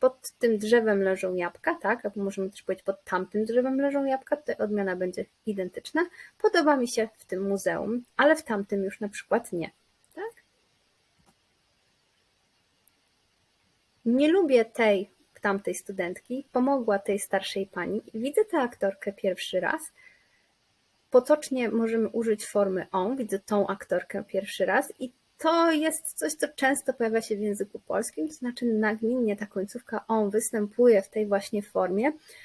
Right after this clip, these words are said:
E, ona analogicznie nam się kojarzy, bo pijemy na przykład kogo co, dobrą herbatę, tak? Albo widzę tą dobrą aktorkę. Stąd ta końcówka on narzuca nam się jako, e, ta prawidłowa, natomiast ona jest dopuszczona tylko w mowie, potocznie, kiedy, kiedy mówimy.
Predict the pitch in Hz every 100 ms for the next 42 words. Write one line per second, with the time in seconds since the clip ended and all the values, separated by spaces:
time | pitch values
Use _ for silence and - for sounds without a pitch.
0 | - - 208 220 240 277 - 302 330 277
1 | 277 - 349 302 - - 262 285 285 -
2 | - 254 262 247 240 - 262 254 - 233
3 | 226 - 254 240 233 220 233 233 233 -
4 | 220 208 233 240 180 202 - - 196 208
5 | - 202 202 247 247 214 214 _ _ _
6 | _ - - 254 277 220 190 180 180 -
7 | 196 - 190 208 - - - 285 285 277
8 | - 262 262 - - 247 247 220 240 247
9 | 220 208 208 208 202 - 202 214 208 -
10 | 185 - 220 233 233 214 220 311 294 294
11 | 277 - - 285 320 240 247 220 - 220
12 | 214 214 214 - 190 196 208 208 175 -
13 | 240 240 202 - - - 214 202 185 202
14 | - 208 208 214 208 220 185